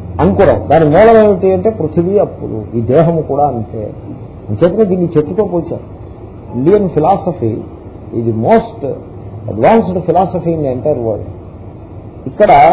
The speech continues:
ఆ జ్ఞానాన్ని అలాగా దృష్టాంతాలతోటి చాలా అద్భుతంగా నిరూపిస్తారు. దేహాన్ని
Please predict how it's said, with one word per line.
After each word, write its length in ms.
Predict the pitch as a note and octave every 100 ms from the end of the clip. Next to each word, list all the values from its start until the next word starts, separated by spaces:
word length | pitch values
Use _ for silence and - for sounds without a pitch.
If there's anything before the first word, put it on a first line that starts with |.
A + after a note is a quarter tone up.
| - - -
ఆ 40 |
జ్ఞానాన్ని 680 | A2+ A2 A#2 E3 G#3 G#3+ G3+
అలాగా 840 | D3+ C3+ F#3 A3 A#3 A3 - B2+
దృష్టాంతాలతోటి 1080 | A2 C3 - G3 G3+ F#3 F3+ E3 E3 D3+ D3+ D3
చాలా 160 | G#2 F#3
అద్భుతంగా 500 | G#3+ F3+ E3+ G3+ F#3+
నిరూపిస్తారు. 560 | F3 D#3+ D#3 C#3 - - - - - - - C#3+
దేహాన్ని 420 | F3 G3+ A#3 A3+